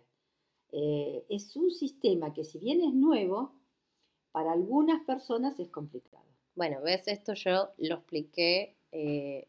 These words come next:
Speaker 2: hace un ratito en un video. Em, l-, vamos a volver igual, eh, de nuevo en esto, pero el concepto es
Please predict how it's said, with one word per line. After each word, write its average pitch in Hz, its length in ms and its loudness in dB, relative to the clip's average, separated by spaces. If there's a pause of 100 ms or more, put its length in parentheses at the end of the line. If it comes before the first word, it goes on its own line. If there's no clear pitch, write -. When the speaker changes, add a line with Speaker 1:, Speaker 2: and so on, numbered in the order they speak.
Speaker 2:
hace 143 480 -8
un 143 240 -8
ratito 170 480 -2
en 165 120 -2
un 156 120 -10
video. 175 640 2 (540)
Em, 156 680 6 (720)
l-, 180 340 6
vamos 175 380 8
a 170 60 10
volver 170 300 10
igual, 170 520 8 (100)
eh, 160 220 4
de 156 140 8
nuevo 175 340 8
en 185 100 8
esto, 208 400 4
pero 151 280 4 (400)
el 175 180 2
concepto 220 960 4 (220)
es 180 360 0